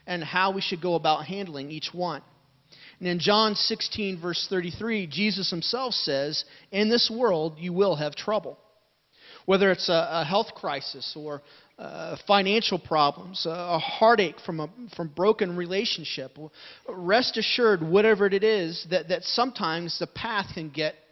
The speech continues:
pretty rough. And sometimes it may seem that there's no possible way to travel through. And because of this, we have to be prepared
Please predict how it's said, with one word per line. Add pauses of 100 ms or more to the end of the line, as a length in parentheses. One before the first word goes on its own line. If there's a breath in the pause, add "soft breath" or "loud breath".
(120)
pretty
rough. (1000 loud breath)
And
sometimes
it
may
seem
that
there's
no
possible
way
to
travel (100)
through. (960 loud breath)
And
because
of
this, (320)
we
have
to
be
prepared